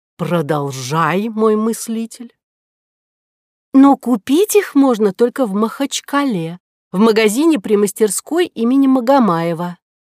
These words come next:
Наверное, это не такая большая мастерская".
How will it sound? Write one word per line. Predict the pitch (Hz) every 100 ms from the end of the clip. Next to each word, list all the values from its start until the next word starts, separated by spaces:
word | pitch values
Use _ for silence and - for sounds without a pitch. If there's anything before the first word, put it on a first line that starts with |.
| _ _ _ _ _ -
Наверное, | 214 208 214 202 208
это | 202
не | 233 233
такая | 269 262 359 339
большая | 185 160 180 - 147
мастерская". | 147 165 - 180 - - 147 139